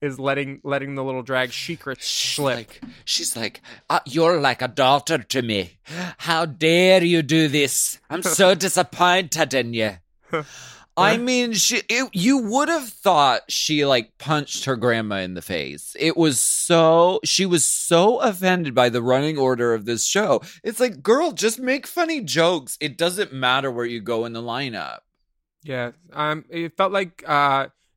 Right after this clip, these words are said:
Speaker 1: she was pressed before she even bought the button to press.
Speaker 2: <laughs> Baby, it was pressed.
Speaker 1: Uh,
Speaker 2: Heat pressed.
Speaker 1: Back to the U K, uh,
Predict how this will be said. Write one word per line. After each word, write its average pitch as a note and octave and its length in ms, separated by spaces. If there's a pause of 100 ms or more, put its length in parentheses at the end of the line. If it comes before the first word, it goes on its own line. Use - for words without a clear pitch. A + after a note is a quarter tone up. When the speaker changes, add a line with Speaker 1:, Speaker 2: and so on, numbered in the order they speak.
(100)
Speaker 1:
she - 280
was D#3+ 240
pressed E3+ 560
before D#3+ 320
she E3 140
even C#3 180
bought C#3 220
the C#3+ 60
button C3+ 320
to E3+ 140
press. - 560
Speaker 2:
<laughs> - 40
Baby, - 440
it F#3+ 240
was E3+ 240
pressed. - 1300 (520)
Speaker 1:
Uh, F#3 280
Speaker 2:
Heat F#3 180
pressed. - 680 (240)
Speaker 1:
Back E4+ 260
to C#4+ 120
the G3 100
U E3+ 160
K, D#3 540
uh, B2+ 400